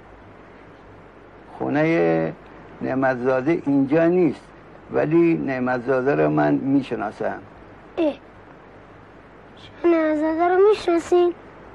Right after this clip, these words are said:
Speaker 1: بله که می‌شناسم. الان پسرش اینجا بود رفت خونه. شما هم کلاسی پسرش هستید؟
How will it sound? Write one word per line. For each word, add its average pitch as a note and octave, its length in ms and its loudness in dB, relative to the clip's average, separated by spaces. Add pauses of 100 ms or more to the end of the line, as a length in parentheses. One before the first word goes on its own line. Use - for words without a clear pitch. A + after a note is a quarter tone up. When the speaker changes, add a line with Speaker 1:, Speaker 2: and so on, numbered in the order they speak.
(640)
Speaker 1:
بله C3 360 -2
که D#3+ 100 -6
می‌شناسم. B2+ 800 -6 (460)
الان D#3 380 0
پسرش F3 540 -2
اینجا D3+ 320 0
بود D#3+ 400 -2
رفت D3 320 0
خونه. A#2 400 -6 (1200)
شما D3+ 300 0
هم D#3 180 0
کلاسی C#3 540 -2
پسرش F3 520 -2
هستید؟ F#3+ 520 -4